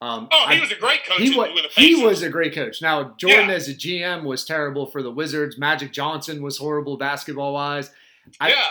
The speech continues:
Speaker 1: you look at all who the good coaches are, like Eric Spoelstra, Brad Stevens, they were players who had to think and manipulate the game with more so their mind than their athleticism. So now
Speaker 2: Yeah,
Speaker 1: they can
Speaker 2: and that's
Speaker 1: kinda
Speaker 2: what Bird
Speaker 1: translate
Speaker 2: did.
Speaker 1: that.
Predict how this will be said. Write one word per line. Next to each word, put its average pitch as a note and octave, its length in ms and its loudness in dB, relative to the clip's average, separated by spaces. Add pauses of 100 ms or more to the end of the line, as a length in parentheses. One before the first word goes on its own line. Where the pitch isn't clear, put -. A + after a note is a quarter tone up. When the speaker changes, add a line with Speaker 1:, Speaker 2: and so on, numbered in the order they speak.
(160)
Speaker 1:
you E3+ 140 -6
look A3+ 220 0
at G3 80 0
all F#3 240 2
who G3 200 -8
the D#3+ 140 -6
good D3 420 -6
coaches D3+ 640 -6
are, B2+ 520 -4
like B2 260 -8
Eric D3 220 -4
Spoelstra, C3+ 840 -6
Brad C3 340 -2
Stevens, C3 680 -6 (360)
they E3 240 0
were F#3 160 -2
players F3 580 -4
who C#3+ 300 -8 (120)
had D#3+ 580 -2
to D3 260 -6 (260)
think E3 400 -10 (480)
and C3 360 -6
manipulate C#3 760 -6
the A#2+ 80 -12
game B2 720 -8 (260)
with C3 280 -8
more D3 260 -4
so C#3+ 220 -4
their B2 160 -8
mind B2 420 -8
than A2+ 160 -12
their A2 160 -10
athleticism. G#2 840 -10
So B2+ 160 -10
now C#3+ 300 0
Speaker 2:
Yeah, F#3+ 100 6
Speaker 1:
they G3 80 2
can G#3 100 2
Speaker 2:
and G3+ 80 -4
that's A3 140 4
Speaker 1:
kinda B3 120 -2
Speaker 2:
what G#3 140 2
Bird G#3 80 2
Speaker 1:
translate B2 380 0
Speaker 2:
did. - 60 -14
Speaker 1:
that. E2+ 260 -14